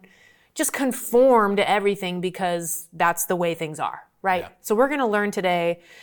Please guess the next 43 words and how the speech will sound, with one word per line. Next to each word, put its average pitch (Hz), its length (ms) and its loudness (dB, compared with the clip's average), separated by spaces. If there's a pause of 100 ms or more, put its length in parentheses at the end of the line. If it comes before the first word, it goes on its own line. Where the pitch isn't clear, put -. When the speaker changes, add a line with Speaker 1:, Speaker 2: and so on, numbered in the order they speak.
(140)
Speaker 1:
This 277 100 -2
is - 60 0
gonna 370 80 6
be 370 80 4
like 330 140 4
an 262 60 2
aura 208 340 6
cleanse 175 440 -2
<laughs> 254 260 0
for - 160 0
your, 220 260 2 (320)
for 240 120 2
your 226 160 6
belief 196 300 4
systems, 170 380 0
okay? 180 380 2 (340)
So 277 140 2
the 262 100 4
top 262 320 4
ten, 220 260 0
these 240 140 0
are, 254 200 6
I'll 240 200 6
just 285 180 0
list 196 380 0
some 185 180 -2
of 180 80 0
the 170 80 4
top 170 280 0
ten 160 280 -6
limiting 165 380 -4
beliefs. 151 300 -4
These 208 120 -2
are 240 80 4
really 185 260 0
interesting. 180 360 -6
It's 175 120 -6
like 190 140 0
Family 185 300 -2
Feud. 170 280 -2
Okay, 330 420 4
which 320 200 -4
category? 285 520 -4